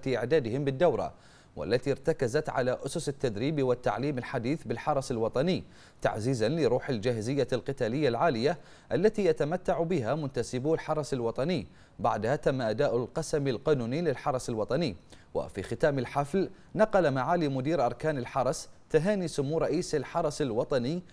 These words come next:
إلى كافة منتسبي الحرس بمناسبة الذكرى الخامسة والعشرين لتأسيس الحرس الوطني، كما تفضل مدير أركان الحرس الوطني بتسليم الشهادات والجوائز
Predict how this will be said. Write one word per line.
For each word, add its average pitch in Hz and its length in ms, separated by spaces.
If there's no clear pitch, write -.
إلى 180 200
كافة - 420
منتسبي 143 640
الحرس 139 520
بمناسبة 131 720
الذكرى 139 420
الخامسة 143 640
والعشرين 147 680
لتأسيس 180 540
الحرس 139 420
الوطني، 117 500
كما 113 240
تفضل 139 520
مدير 131 380
أركان 151 340
الحرس 143 420
الوطني 127 500
بتسليم 156 560
الشهادات 123 580
والجوائز 127 720